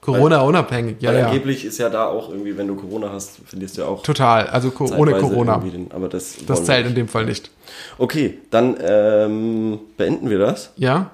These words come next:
Speaker 1: wie fandest du die Folge?
Speaker 2: Ähm, schön.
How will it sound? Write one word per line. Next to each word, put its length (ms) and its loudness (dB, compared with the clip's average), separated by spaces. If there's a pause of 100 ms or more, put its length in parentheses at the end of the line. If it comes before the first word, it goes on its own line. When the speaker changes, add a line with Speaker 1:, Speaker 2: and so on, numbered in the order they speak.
(120)
Speaker 1:
wie 80 -6
fandest 240 0
du 60 0
die 40 -8
Folge? 300 2 (1400)
Speaker 2:
Ähm, 920 0 (160)
schön. 440 0